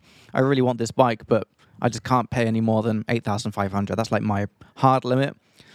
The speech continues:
So just give me what you can for that." And, um, it was actually pretty awkward because then I went to pay for the bike. So I, you know, I put my, my Czech bank card into the, into the card reader, and, uh,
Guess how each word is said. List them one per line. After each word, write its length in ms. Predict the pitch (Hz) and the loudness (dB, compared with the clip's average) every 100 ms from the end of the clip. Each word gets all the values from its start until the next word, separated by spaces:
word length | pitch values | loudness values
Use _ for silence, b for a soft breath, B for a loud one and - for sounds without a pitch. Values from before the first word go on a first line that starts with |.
| b | b
So 100 | - | -2
just 160 | 123 - | -2 2
give 140 | 135 | 2
me 80 | 135 | 4
what 160 | 120 117 | 0 -2
you 80 | 117 | -2
can 400 | 120 104 101 113 | 0 0 -2 -6
for 140 | - | -4
that." 260 | 107 98 - _ b b b b b b - | -2 -2 -6 _ b b b b b b 0
And, 440 | 143 147 143 139 | 2 4 2 2
um, 460 | 139 139 139 139 - _ _ _ _ _ - | 2 2 -2 -6 -10 _ _ _ _ _ -2
it 80 | |
was 100 | 160 | 0
actually 200 | 175 175 | 0 -2
pretty 200 | 160 175 | 0 0
awkward 380 | - 226 - 107 | 2 2 0 0
because 260 | 120 139 117 | 0 0 2
then 180 | 147 160 | 0 2
I 140 | 143 | 0
went 260 | 135 135 107 | 2 -2 -4
to 120 | - 123 | -8 -6
pay 320 | 131 196 247 | -2 -2 -2
for 120 | - | -4
the 80 | 107 | -4
bike. 460 | 98 98 - - _ _ _ _ _ _ _ _ _ - | -4 -4 -8 -16 _ _ _ _ _ _ _ _ _ -2
So 180 | 160 143 | 2 4
I, 380 | 131 123 120 - | 2 0 -4 -4
you 100 | 147 | 0
know, 160 | 123 165 | 0 0
I 40 | |
put 220 | - 147 | -2 -4
my, 180 | 147 123 - _ | 0 -2 -2 _
my 120 | 131 | -4
Czech 420 | 120 - 143 - - | -4 0 -2 -2 0
bank 220 | 127 - | 0 0
card 260 | 139 160 175 | -2 -2 0
into 260 | 131 120 | -2 -2
the, 360 | 117 117 113 107 - _ | 0 2 0 -4 -12 _
into 180 | 127 - | -8 -6
the 80 | - | -8
card 340 | - 131 139 | 0 2 2
reader, 320 | 160 165 226 247 b b b b b - | -2 -2 -2 -4 b b b b b -4
and, 400 | 120 117 113 113 | 0 0 0 2
uh, 320 | 113 110 110 | 2 2 -2